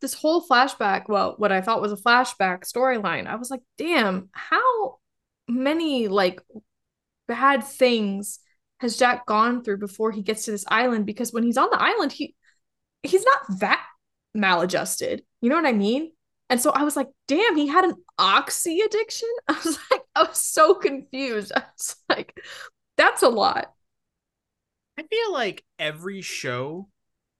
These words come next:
Speaker 2: at some point is just like, a character is gonna have a pill problem. It, I just feel like it's a quick storyline for people just to throw in there because, like, the way that you get over it is, like, they stop taking the pills. Like, I just remember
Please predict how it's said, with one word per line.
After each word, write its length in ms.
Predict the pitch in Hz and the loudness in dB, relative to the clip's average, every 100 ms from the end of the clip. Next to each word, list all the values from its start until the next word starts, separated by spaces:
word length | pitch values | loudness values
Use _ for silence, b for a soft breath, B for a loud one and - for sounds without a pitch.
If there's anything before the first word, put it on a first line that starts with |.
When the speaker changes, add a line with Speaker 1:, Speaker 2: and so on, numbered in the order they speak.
| _ - | _ -10
Speaker 2:
at 160 | 151 | -8
some 280 | - 151 151 | -8 -10 -12
point 380 | 135 135 135 - | -12 -10 -10 -8
is 180 | 123 120 | -10 -10
just 220 | 120 - | -12 -10
like, 220 | 117 110 - | -10 -10 -14
a 80 | |
character 520 | 120 131 120 113 110 107 | -10 -8 -8 -8 -12 -12
is 100 | 104 | -14
gonna 180 | 104 101 | -18 -18
have 180 | 98 - | -20 -20
a 60 | |
pill 260 | - 92 - | -20 -20 -18
problem. 460 | 92 64 73 117 120 _ _ _ - | -20 -20 -20 -20 -20 _ _ _ -14
It, 160 | 123 - | -12 -12
I 80 | 143 | -14
just 160 | 156 | -8
feel 120 | 180 | -6
like 140 | 160 151 | -6 -8
it's 140 | 127 | -10
a 60 | 120 | -12
quick 460 | - - 165 165 | -12 -14 -12 -10
storyline 560 | - - 135 131 123 120 | -12 -10 -8 -6 -6 -8
for 80 | 117 | -12
people 240 | 117 117 | -16 -16
just 240 | 120 113 - | -18 -20 -20
to 60 | |
throw 320 | 120 117 110 | -16 -12 -12
in 160 | 107 123 | -12 -12
there 280 | 143 160 175 b b _ - | -10 -12 -12 b b _ -12
because, 760 | 131 127 117 113 110 - - _ _ _ _ - | -8 -6 -6 -6 -12 -16 -18 _ _ _ _ -10
like, 260 | 123 117 _ | -8 -10 _
the 160 | 127 123 | -12 -10
way 300 | 117 123 127 | -6 -6 -4
that 120 | 123 | -6
you 140 | 120 | -10
get 260 | 110 113 110 | -12 -12 -12
over 300 | 107 107 117 | -12 -12 -10
it 140 | 117 | -10
is, 160 | 107 104 | -12 -14
like, 160 | 107 - | -18 -16
they 100 | 101 | -18
stop 320 | - 101 - | -14 -14 -14
taking 280 | 101 110 113 | -20 -20 -20
the 80 | |
pills. 500 | 101 107 120 127 - - 131 | -16 -14 -14 -16 -20 -14 -10
Like, 180 | 131 - _ _ _ _ | -10 -12 _ _ _ _
I 80 | 147 | -12
just 160 | 156 | -12
remember 480 | 165 160 156 139 123 | -12 -10 -8 -10 -10